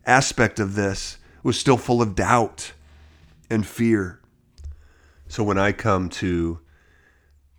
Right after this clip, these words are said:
think of how to apply this devotionally, uh, I'm just filled with thankfulness, gratefulness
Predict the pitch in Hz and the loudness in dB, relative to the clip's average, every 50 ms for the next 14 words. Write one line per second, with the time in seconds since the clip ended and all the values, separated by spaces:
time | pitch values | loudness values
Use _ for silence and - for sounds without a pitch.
0 | _ - 113 107 87 - 87 80 101 107 95 92 90 80 - - 110 101 95 90 | _ -2 0 0 0 0 -2 2 4 4 4 4 2 0 2 4 4 4 6 4
1 | 90 85 - - 87 85 90 87 87 - - 92 87 82 82 80 82 82 _ - | 2 -2 -2 -4 -4 -2 0 0 0 -2 -4 -4 -6 -6 -6 -8 -10 -12 _ -20
2 | - _ - 92 87 90 - 104 113 113 110 104 - - - 101 95 92 90 87 | -20 _ -14 -12 -10 -6 -2 0 0 0 0 -2 -4 -2 2 2 4 4 4 2
3 | 87 85 80 - - - - - _ _ _ _ _ _ _ _ _ _ _ _ | 2 0 0 -4 -8 -18 -20 -20 _ _ _ _ _ _ _ _ _ _ _ _
4 | _ - - - - 110 107 110 107 - - 101 90 90 90 87 - - - - | _ -20 -10 -2 2 2 2 2 2 0 -2 0 0 0 -2 -4 -6 -8 -12 -14
5 | - - _ _ - - _ _ _ _ _ _ - _ - - - - _ _ | -16 -18 _ _ -20 -20 _ _ _ _ _ _ -20 _ -20 -20 -20 -20 _ _
6 | _ _ _ - 110 98 107 107 104 107 110 - - - 104 92 92 92 85 - | _ _ _ -6 0 4 4 6 6 6 4 0 -2 -6 -4 -4 -4 -4 -6 -8
7 | - - - - | -12 -16 -20 -20